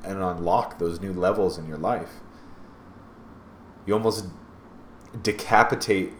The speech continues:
that old version of yourself, and you, over time, after consistency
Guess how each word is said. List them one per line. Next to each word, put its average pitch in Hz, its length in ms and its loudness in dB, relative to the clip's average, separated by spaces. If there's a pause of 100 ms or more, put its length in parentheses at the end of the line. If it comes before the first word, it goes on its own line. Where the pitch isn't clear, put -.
(140)
that 95 220 2
old 104 220 4
version 107 380 4
of 87 120 -4
yourself, 90 420 0
and 87 100 -8
you, 104 200 -6 (480)
over 110 260 6
time, 110 560 0
after 87 240 -4
consistency 87 1000 -4